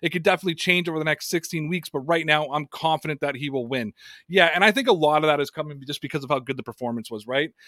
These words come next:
I mean, I'm, I was a pessimist when it came to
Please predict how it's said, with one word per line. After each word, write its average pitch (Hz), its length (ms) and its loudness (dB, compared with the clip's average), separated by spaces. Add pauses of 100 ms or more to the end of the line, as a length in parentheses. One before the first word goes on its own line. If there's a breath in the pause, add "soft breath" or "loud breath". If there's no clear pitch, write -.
(160 loud breath)
I 190 100 0
mean, 208 200 2 (140)
I'm, 247 360 -2
I 233 100 0
was 269 120 -4
a 190 80 -4
pessimist 170 640 -6
when 165 100 -2
it 156 100 -6
came 165 360 -4
to 160 240 -2